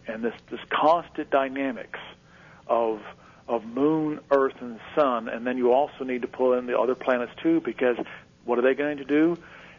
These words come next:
They're also going to affect this electromagnetic field. Everything is that dynamics. And, uh, so when, <laughs> if you can imagine, we're in this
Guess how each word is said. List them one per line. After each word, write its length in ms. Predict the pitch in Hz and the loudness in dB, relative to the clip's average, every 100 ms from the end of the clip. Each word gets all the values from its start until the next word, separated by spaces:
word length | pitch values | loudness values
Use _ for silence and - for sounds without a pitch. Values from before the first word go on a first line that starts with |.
| - | -8
They're 180 | 110 104 | -2 2
also 320 | 113 - 131 | 2 0 -2
going 260 | 123 135 131 | 2 0 2
to 140 | 131 | 0
affect 340 | 123 139 127 - | 2 2 0 -4
this 100 | - | -4
electromagnetic 720 | 127 117 - 117 110 113 113 - | 0 2 0 -6 -6 -4 -8 -8
field. 280 | 123 104 90 - | -8 -6 -6 -2
Everything 520 | 120 127 - 139 135 | 0 0 0 0 0
is 100 | 127 | 0
that 220 | 135 123 123 | 0 0 0
dynamics. 760 | 117 113 113 117 107 - - - - - - - - - - | -2 -2 -6 -6 -6 -8 0 0 0 -12 -20 -20 -20 -20 -10
And, 540 | 123 113 110 107 110 117 | -4 0 0 -2 -6 -2
uh, 380 | 110 101 104 101 - - - | -2 -2 -4 -8 -18 -20 -2
so 420 | 123 117 - - - | 0 2 0 -4 -8
when, 300 | 120 117 113 - - - - | -4 -4 -6 -12 -14 -8 -8
<laughs> 420 | - - - - - | -8 -12 -18 -12 -2
if 100 | 143 | 2
you 80 | |
can 120 | 147 123 | 2 2
imagine, 420 | 131 143 120 120 | 2 2 -2 -4
we're 160 | 120 | -4
in 80 | 127 | -2
this 140 | 113 | -4